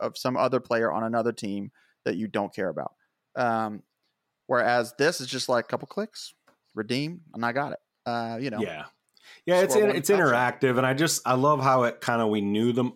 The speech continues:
Speaker 2: we knew the mint counts from the beginning. We knew it was gonna be five thousand per you know, redemption player throughout this, you know, entire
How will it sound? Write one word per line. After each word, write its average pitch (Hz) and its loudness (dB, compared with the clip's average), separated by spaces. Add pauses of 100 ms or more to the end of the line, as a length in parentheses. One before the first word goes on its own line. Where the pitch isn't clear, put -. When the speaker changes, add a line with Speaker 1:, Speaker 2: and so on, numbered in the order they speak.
Speaker 2:
we 104 0
knew 113 2
the 123 2
mint 110 -2
counts 104 -6 (120)
from 107 -2
the 107 0
beginning. 92 -4
We 90 -4
knew 104 2
it 107 0
was 101 -8
gonna 104 0
be 101 0
five 107 -2
thousand 101 -2 (800)
per 110 2 (640)
you 101 -8
know, 95 -4
redemption 101 -2
player 104 0 (320)
throughout 104 -2
this, - -8
you 98 -6
know, 90 -6
entire 95 -4